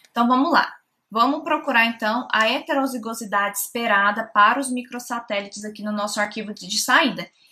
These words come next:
Eu espero que vocês tenham rodado e tenham conseguido a mesma coisa que eu, tá?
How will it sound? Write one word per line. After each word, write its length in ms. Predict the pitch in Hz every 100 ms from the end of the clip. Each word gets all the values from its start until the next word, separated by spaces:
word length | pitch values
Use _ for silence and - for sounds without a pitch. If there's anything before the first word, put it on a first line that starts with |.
| -
Eu 80 | 220
espero 360 | 233 - 247 254
que 120 | 330
vocês 340 | 311 311 277
tenham 300 | - 247 247
rodado 640 | 233 208 190 190 226 254 214
e 20 |
tenham 240 | - 233
conseguido 560 | 240 240 247 214 220 233
a 80 | 233
mesma 380 | 226 254 320
coisa 340 | 339 294 285 294
que 160 | -
eu, 200 | 403 208
tá? 380 | 180 190 185 190